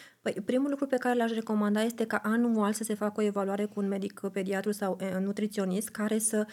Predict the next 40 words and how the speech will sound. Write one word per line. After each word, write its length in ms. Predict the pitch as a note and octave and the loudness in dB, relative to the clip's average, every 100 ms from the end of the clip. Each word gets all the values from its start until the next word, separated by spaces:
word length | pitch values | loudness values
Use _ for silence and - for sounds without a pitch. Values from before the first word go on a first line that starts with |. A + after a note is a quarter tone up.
| - - _ | -12 -20 _
um, 640 | - G3+ G3 G3 F#3+ F#3+ | -4 -2 0 0 0 -2
evalueze 580 | F#3 A3 G#3 G#3 A#3 B3 | 0 2 4 6 4 4
copilul 400 | B3 A3 G#3+ A3 | 0 0 2 2
pe 120 | A#3 | 2
parametri 520 | G#3 F#3+ F#3+ G3+ G3+ G3 | 2 2 2 0 0 0
corecți. 560 | F3+ F3+ - - - _ _ | 2 2 -2 -12 -18 _ _
Pentru 200 | G3+ - | -6 -2
că 80 | |
acolo 300 | F#3 F#3 B3+ | -4 2 2
puteți 320 | A3+ G#3 A3 A3+ | 4 0 -2 0
să 60 | |
ne 100 | G#3 | 0
dați 160 | G3+ G3+ | 0 0
seama 200 | G3+ F#3 | 0 0
din 180 | F3+ E3+ | -2 -4
timp 380 | - B3 D#4 | 0 0 0
dacă 300 | F#3+ G#3+ A3 | 0 -2 0
ceva 600 | A3 G3 F#3 G3 G#3 G3 - _ _ | -4 -2 -2 0 0 -2 -10 _ _
ne 160 | - G3 | -6 -6
pune 280 | F#3+ G3+ G3+ | 0 0 2
la 100 | F3+ | 0
risc 160 | G3 | 0
de 80 | F#3 | 0
îngrășare. 580 | F#3 F3+ F3 - - F3+ - - - | 0 0 0 0 -2 -10 -16 -20 -4
Sunt 160 | A3+ | 0
anumite 320 | A3 A3 A3+ | 4 4 4
grafice 440 | G3+ A3+ A#3+ G#3+ F#3 | 2 2 2 0 -2
care 180 | F#3 F#3 | -4 -4
se 160 | F#3 | -4
fac 400 | F3 - F#3 C#4 | -6 -4 -4 -2
și 120 | - | -4
care 240 | - A3+ A3 | -2 0 0
țin 220 | A3 A3+ | 0 0
cont 280 | A#3 G#3+ G3+ | 2 0 2
de 120 | G3+ | 0
vârsta, 520 | F#3 G3+ B3 - C#4 - | 0 0 0 -2 -2 0
înălțimea 520 | G#3+ G#3 G#3 A3 G#3+ | 2 2 2 0 0
și 120 | G#3 | -2
greutatea 540 | F#3+ F#3 F#3 F#3 F#3+ | -2 -2 -2 -2 -4
copilului. 600 | F#3 F3+ F3+ E3+ E3 D#3 | -4 -6 -4 -4 -4 -12